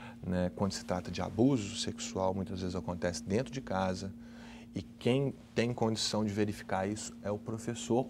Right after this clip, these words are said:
ou outros cuidadores, né, de criança e adolescente. Muita atenção. É, a gente precisa ensinar as crianças e adolescentes a lidarem com a, com a realidade, lidarem com outras pessoas. A internet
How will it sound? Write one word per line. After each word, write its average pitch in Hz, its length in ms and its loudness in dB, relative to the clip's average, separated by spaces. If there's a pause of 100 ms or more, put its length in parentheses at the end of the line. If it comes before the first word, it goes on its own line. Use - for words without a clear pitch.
ou 175 320 10
outros 131 520 2
cuidadores, 98 920 2 (460)
né, 95 160 0
de 85 100 -4
criança 92 340 0
e - 60 -8
adolescente. - 580 -4 (380)
Muita 123 380 2
atenção. 110 580 0 (680)
É, 92 400 2
a 90 140 -4
gente 92 180 -2
precisa 95 480 -2 (300)
ensinar 104 800 0 (760)
as - 220 2
crianças 101 520 0
e 104 40 0
adolescentes 92 420 2
a 147 40 6
lidarem 175 480 4
com - 260 -2
a, 101 80 0
com - 180 -4
a 95 40 0
realidade, 98 500 0
lidarem 110 320 0
com 117 100 -6
outras 120 160 -4
pessoas. 107 460 0 (260)
A 101 120 0
internet 117 560 2